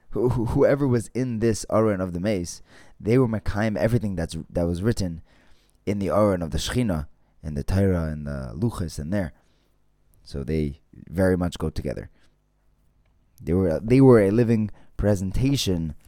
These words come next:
of these written laws.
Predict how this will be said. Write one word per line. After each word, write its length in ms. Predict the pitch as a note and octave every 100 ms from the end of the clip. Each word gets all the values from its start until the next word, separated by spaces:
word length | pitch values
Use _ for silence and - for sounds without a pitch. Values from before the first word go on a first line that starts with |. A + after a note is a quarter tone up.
| - - - - - -
of 320 | F2 F2 C#2+ - -
these 380 | F2+ E2 D2 - - _ _ _ _ _ _ _ _ _ _ _ _ _ _ _ _ _ _ _ _
written 440 | E2 F2 - D#2+
laws. 360 | G2+ A2 A1+